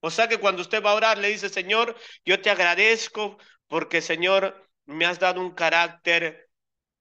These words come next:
un carácter que le he gritado, le he insultado".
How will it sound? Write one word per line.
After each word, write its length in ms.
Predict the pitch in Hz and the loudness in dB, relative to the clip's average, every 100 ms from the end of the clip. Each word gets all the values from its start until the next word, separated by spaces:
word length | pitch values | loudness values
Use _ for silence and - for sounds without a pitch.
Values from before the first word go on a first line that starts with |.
| _ | _
un 120 | 135 135 | -20 -8
carácter 960 | 151 156 156 151 - 156 156 147 _ _ _ _ | -2 2 2 0 -2 -2 -2 -10 _ _ _ _
que 140 | 131 139 | -10 -2
le 200 | 165 180 | 2 2
he 40 | |
gritado, 640 | 185 175 - 185 185 180 170 | 0 -4 -6 -8 -6 -6 -4
le 100 | 190 | -4
he 40 | |
insultado". 1400 | 190 180 - 190 160 151 - 160 175 175 165 127 104 | -6 -10 -8 -8 -8 -12 -12 -8 -6 -6 -6 -6 -10